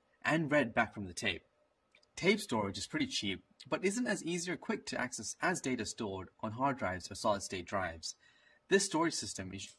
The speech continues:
usually used for long-term archival purposes where data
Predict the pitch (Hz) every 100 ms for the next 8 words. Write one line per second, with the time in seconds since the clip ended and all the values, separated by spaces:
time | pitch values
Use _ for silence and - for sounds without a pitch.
0 | - 127 196 196 127 110 113 127 104 -
1 | 110 107 151 170 - 143 104 104 107 104
2 | 95 - 120 113 101 92 85 110 107 104
3 | 110 110